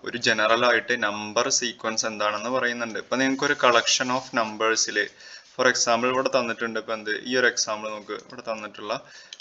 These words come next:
എക്സാമ്പിൾ എടുക്കുകയാണ്. ഇപ്പൊ ഇവിടെ നിങ്ങൾക്ക് എന്ത് തന്നിട്ടുണ്ട്? ആ, sequence of natural numbers തന്നിട്ടുണ്ട്. ഇവിടെ നിങ്ങൾക്ക് നാച്ചുറൽ നമ്പേഴ്സ് അറിയാം, ഒന്ന്, രണ്ട്, മൂന്ന്. അപ്പൊ നിങ്ങൾക്ക് ആ പാറ്റേൺ എഴുതാൻ പറ്റും.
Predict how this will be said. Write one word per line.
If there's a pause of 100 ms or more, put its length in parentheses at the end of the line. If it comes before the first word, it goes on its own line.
(100)
എക്സാമ്പിൾ
എടുക്കുകയാണ്.
ഇപ്പൊ
ഇവിടെ
നിങ്ങൾക്ക്
എന്ത്
തന്നിട്ടുണ്ട്?
ആ,
sequence
of
natural
numbers
തന്നിട്ടുണ്ട്.
ഇവിടെ
നിങ്ങൾക്ക് (320)
നാച്ചുറൽ
നമ്പേഴ്സ്
അറിയാം,
ഒന്ന്,
രണ്ട്,
മൂന്ന്.
അപ്പൊ
നിങ്ങൾക്ക്
ആ
പാറ്റേൺ
എഴുതാൻ
പറ്റും.